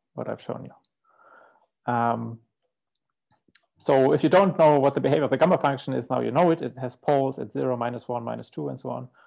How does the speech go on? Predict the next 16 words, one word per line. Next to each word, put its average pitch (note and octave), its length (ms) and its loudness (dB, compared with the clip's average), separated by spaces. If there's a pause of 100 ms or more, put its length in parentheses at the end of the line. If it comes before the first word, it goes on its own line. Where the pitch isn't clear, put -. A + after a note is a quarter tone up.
(180)
All D#3+ 120 4
the D3+ 80 -2
poles C#3+ 220 -2
are - 80 -6
simple, G3+ 360 2
right? C#3+ 160 2
There's C3 200 -6
no D#3 140 -2
higher D#3 240 2
order B2 240 -2
poles. B2 520 -8 (500)
Every D3 220 -2
pole C#3 360 0
only B2+ 180 -4
comes A#2+ 320 -14
once. C#3 360 -8